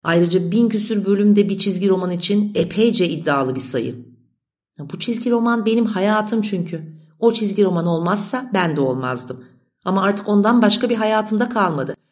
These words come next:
Kırk sekiz yaşındayım ve yirmi altı senedir bu çizgi romanla yaşıyorum. Tüm hayatım gitti, artık geriye gelmeyecek. Ancak bu adanın yok olmasını sağlarsam ve bunu kanıtlarsam rahata erebilirim.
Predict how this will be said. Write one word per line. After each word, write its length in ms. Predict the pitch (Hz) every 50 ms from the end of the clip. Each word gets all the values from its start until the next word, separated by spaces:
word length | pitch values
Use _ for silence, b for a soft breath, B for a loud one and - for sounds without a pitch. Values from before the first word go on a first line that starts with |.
| _ _ _ -
Kırk 200 | - 220 208 208
sekiz 380 | - 214 202 208 285 311 - 320
yaşındayım 540 | 277 - - 247 226 208 214 214 233 240
ve 60 | 214 208
yirmi 340 | 180 165 185 180 185 185
altı 300 | 185 185 185 185 190 -
senedir 440 | - - 302 269 240 233 247 240 220
bu 100 | 226 247
çizgi 300 | - - 214 185 170 196
romanla 360 | 180 170 165 156 151 143 139
yaşıyorum. 460 | 139 139 139 - - - - - - - - _ _ _ _ _ _ _
Tüm 280 | - - - 330 359 269
hayatım 500 | 202 185 165 156 160 175 - 151 147 143
gitti, 420 | 151 147 - - - 294 - - - _ _ -
artık 340 | 165 160 160 160 156 156
geriye 260 | 180 175 165 170 170 180
gelmeyecek. 760 | 170 160 151 165 180 190 175 160 - - 147 - - - - b b b b b b b b
Ancak 360 | 180 185 180 220 220 - -
bu 120 | 226 -
adanın 340 | 208 - 208 196 190 180 180
yok 200 | 175 - 214 -
olmasını 400 | 214 190 180 175 175 - 175 170
sağlarsam 1000 | 165 - - 180 170 170 170 202 233 233 - - 254 254 254 - - - - _ -
ve 140 | 196 196 175
bunu 180 | 190 208 226 214
kanıtlarsam 880 | - 202 196 202 202 - - 233 240 240 240 - - 226 226 226 - -
rahata 300 | 147 151 156 151 156 170
erebilirim. 560 | 160 143 139 135 127 131 120 123 - - -